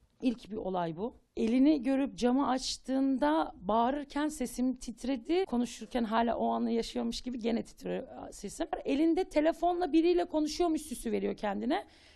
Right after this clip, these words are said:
Telefonla, yani telefonu bir araç olarak kullanıyor. Elinde telefon, konuşuyormuş gibi yapıyor. Ama kamerası açık mı değil mi bilmiyorum. Sabah işçi saati, insanların, e, yürüyüş,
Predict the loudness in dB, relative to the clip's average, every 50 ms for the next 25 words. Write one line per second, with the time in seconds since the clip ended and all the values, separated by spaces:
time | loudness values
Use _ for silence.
0 | _ 0 4 6 6 6 6 4 4 4 2 0 0 -2 -6 -6 -4 -4 -2 0
1 | 2 2 2 2 2 0 0 0 2 0 0 0 0 0 0 2 4 4 2 2
2 | 0 -2 0 0 0 -2 -2 -6 -8 -8 -6 -4 -2 -2 0 -2 -2 -4 -8 -18
3 | -20 -20 -20 -6 0 4 4 6 6 4 4 2 0 0 0 -2 0 0 0 -2
4 | -2 0 0 0 2 0 0 0 0 0 0 0 -4 -6 -8 -8 -6 -6 -6 -6
5 | -6 -8 -8 -10 -12 -20 -20 -20 -12 -4 0 2 2 2 2 2 0 2 2 2
6 | 0 0 0 -2 -2 -2 -2 -4 -6 -4 0 0 0 0 2 0 2 2 2 2
7 | 2 2 4 4 4 4 4 0 0 -2 -2 -4 -6 -8 -6 -4 -2 0 2 2
8 | 0 0 -2 -6 _ _ _ _ _ _ _ -8 -6 -6 -6 -4 -6 -4 -2 0
9 | 2 2 2 0 -2 -6 -4 -2 -2 -2 -2 -2 -2 -2 0 0 0 0 0 -2
10 | -2 -4 -4 -4 -4 -4 -4 -4 -4 -4 -2 -2 0 0 0 0 -2 -2 -4 -6